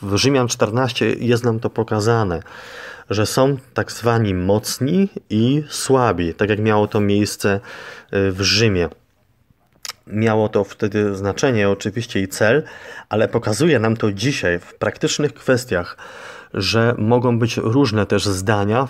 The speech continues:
właśnie w tychże kwestiach. I apostoł przestrzega nas przed tym, aby mocni nie gardzili słabymi,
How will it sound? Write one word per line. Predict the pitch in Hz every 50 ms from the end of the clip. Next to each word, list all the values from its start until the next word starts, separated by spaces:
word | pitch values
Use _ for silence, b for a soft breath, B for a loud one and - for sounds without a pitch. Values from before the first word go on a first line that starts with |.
| - - -
właśnie | 101 90 98 110 110 - - 110 107 110 113 - - -
w | _ - - - - -
tychże | - - 120 113 107 95 98 110 107 107 101 - - - - 107 117 110 107 - - 123 117
kwestiach. | - - 123 113 - - - 80 - - - B B B B B B B B B B
I | - 113 107
apostoł | 104 117 160 156 - - 147 135 143 147 143 143 -
przestrzega | - - 131 117 - - - 147 120 98 90 85 87
nas | 87 92 92 -
przed | - - 101 98 -
tym, | - 139 151 - - - - - _ _ _
aby | - 107 104 104 110 104
mocni | 113 147 160 - - - - 90 80 82
nie | 98 120 131 117
gardzili | 120 117 107 107 104 107 120 107 98 98
słabymi, | 92 - - 104 92 98 92 98 120 151